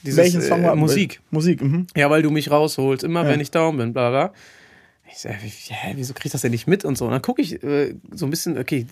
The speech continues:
Speaker 1: krass, das streamt auch jetzt auch irgendwie mehr. Also es bringt wirklich was, was es da funktioniert,
Speaker 2: Ja,
Speaker 1: so, ne?
Speaker 2: ja.
Speaker 1: Ich mir einen Account gemacht, das nochmal mir alles reingezogen, mein Account zu, also
Speaker 2: Wann
Speaker 1: mein
Speaker 2: war
Speaker 1: Ku-
Speaker 2: das? Wann war das?
Speaker 1: zweitausendachtzehn.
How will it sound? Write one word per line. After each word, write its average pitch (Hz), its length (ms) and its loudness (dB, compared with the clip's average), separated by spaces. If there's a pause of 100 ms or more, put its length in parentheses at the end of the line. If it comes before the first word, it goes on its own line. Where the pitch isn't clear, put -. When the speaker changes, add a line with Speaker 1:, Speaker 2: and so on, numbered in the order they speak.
Speaker 1:
krass, 208 240 -2
das 110 180 -6
streamt - 480 -6
auch 131 140 -2
jetzt 123 180 -6
auch 107 180 -12
irgendwie 127 200 -4
mehr. 127 140 -2
Also 127 100 0
es - 160 -6
bringt 196 300 -2
wirklich 165 260 2
was, 139 180 2
was 139 140 0
es 156 80 -6
da 139 140 4
funktioniert, 147 500 2
Speaker 2:
Ja, 156 40 2
Speaker 1:
so, 156 140 8
ne? 190 140 6
Speaker 2:
ja. 262 60 2 (380)
Speaker 1:
Ich - 160 -2
mir 147 60 2
einen 131 100 2
Account 170 300 2
gemacht, 165 300 0
das 127 140 -2
nochmal 143 280 2
mir 135 140 2
alles 135 200 2
reingezogen, 170 460 2
mein 135 140 2
Account 175 260 4
zu, 151 100 -4
also 139 140 2
Speaker 2:
Wann 175 120 6
Speaker 1:
mein - 20 4
Speaker 2:
war 247 80 6
Speaker 1:
Ku- 262 60 2
Speaker 2:
das? 311 120 -2
Wann 185 140 4
war 202 80 8
das? 320 200 -4
Speaker 1:
zweitausendachtzehn. 139 760 0